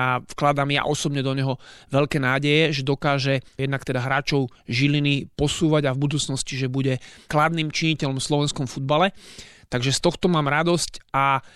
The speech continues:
Žilina tým, že hrá tempo futbal, dokáže to tempo udržať celý zápas, je veľmi ťažké proti nej hrať. Hrá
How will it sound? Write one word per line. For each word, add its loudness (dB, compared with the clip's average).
Žilina 2
tým, 6
že 6
hrá 2
tempo 0
futbal, 2
dokáže 2
to 0
tempo 0
udržať 2
celý 6
zápas, -2
je -2
veľmi 4
ťažké 0
proti -2
nej 2
hrať. 0
Hrá 0